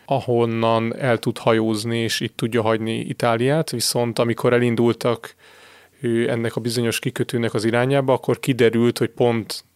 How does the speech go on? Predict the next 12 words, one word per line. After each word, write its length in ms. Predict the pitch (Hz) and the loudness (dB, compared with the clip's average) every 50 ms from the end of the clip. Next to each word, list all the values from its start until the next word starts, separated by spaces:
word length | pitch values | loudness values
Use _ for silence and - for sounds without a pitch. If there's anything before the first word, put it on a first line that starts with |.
| _ _ | _ _
annál 400 | - - 127 120 117 113 110 107 | -8 -4 -2 0 0 2 2 2
a 60 | 110 | 0
kikötőnél 720 | - - 120 - - 127 - - 120 117 113 113 113 113 | 0 -2 -4 -2 -2 -2 -2 0 0 0 2 2 2 0
fognak 720 | 110 - - 123 110 107 107 113 113 110 104 - - - - _ _ _ _ _ _ _ | 0 0 -2 -2 -2 -2 -2 -2 -2 -2 -2 -4 -6 -14 -16 _ _ _ _ _ _ _
partra 320 | - 135 123 - - 127 | 0 0 0 2 0 0
szállni 580 | 120 - - 127 117 117 117 117 123 127 127 123 - - - - - - - - _ - | 0 0 0 0 0 0 0 0 0 0 -2 -4 -6 -16 -20 -20 -20 -20 -20 -20 _ -8
azok 360 | - 127 113 131 117 - - | -4 -2 0 0 0 0 2
a 180 | - 123 120 | 2 4 4
Balkán 520 | 113 113 120 120 123 117 - - 120 113 110 | 4 4 4 4 4 2 0 -2 -2 -2 -2
felől 400 | - - 120 117 117 117 113 - | -2 -2 0 2 2 0 0 0
érkező 540 | - 127 120 - - 131 107 120 120 117 110 | -2 -2 -4 -4 -6 -6 -4 -2 -2 -2 -2
csapatok, 640 | - - 120 - - - - - 139 170 - - | -4 -4 -4 -2 -2 -2 0 0 0 -2 -2 -6